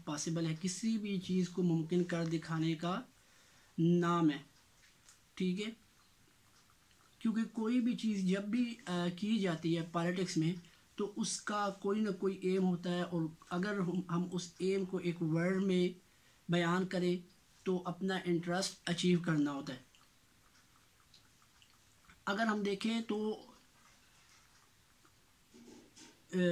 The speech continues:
being a struggle, politics क्या होती है? ये, अ, politics क्या होती है? struggle for power होती है, influence होती है,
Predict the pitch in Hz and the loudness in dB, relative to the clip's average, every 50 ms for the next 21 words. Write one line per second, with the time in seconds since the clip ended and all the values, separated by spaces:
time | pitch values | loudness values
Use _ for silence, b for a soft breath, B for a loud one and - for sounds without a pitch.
0 | 175 180 170 170 - - - 190 170 190 220 247 247 240 233 202 180 - - - | 4 2 0 -2 -4 -8 -4 0 2 2 4 4 2 2 0 -2 -4 -4 -2 -2
1 | 220 220 220 220 202 202 202 - - 190 190 202 196 214 - - - 208 202 208 | -2 0 0 0 0 -2 -2 -2 -2 -2 0 0 -2 -2 -4 -6 -4 -4 -2 -2
2 | 208 196 185 185 170 165 170 175 185 180 - - _ _ _ _ _ _ _ _ | 0 -2 0 2 2 2 2 2 0 -4 -8 -14 _ _ _ _ _ _ _ _
3 | - _ _ _ _ _ _ _ _ _ _ _ _ _ _ _ _ _ - - | -20 _ _ _ _ _ _ _ _ _ _ _ _ _ _ _ _ _ -20 -20
4 | - - - _ _ _ _ _ - - - - - - 160 208 240 247 247 240 | -20 -20 -20 _ _ _ _ _ -20 -20 -20 -14 -6 -2 0 2 2 2 0 -2
5 | 247 - - - - 185 196 185 185 185 180 175 180 - 196 196 208 202 220 220 | -6 -10 -12 -8 -4 -2 0 0 2 0 0 -2 -2 -2 -2 -2 -2 -2 -2 -4
6 | - - - 220 214 202 190 190 208 202 180 - - 208 196 214 202 185 - 196 | -4 -2 -4 -2 -2 -2 -2 -2 -2 -4 -4 -4 -4 -4 -2 -2 -2 -2 -2 -4
7 | 185 - - 196 208 208 196 185 170 160 165 160 160 165 165 - - 208 190 180 | -4 -4 -2 -2 -2 0 0 0 0 -2 0 0 0 0 -2 -2 -2 0 0 0
8 | 208 220 220 220 214 190 - 185 175 170 180 175 170 175 175 175 180 180 B | 0 0 0 0 -2 -2 0 -2 -2 0 0 2 4 4 2 2 0 -4 B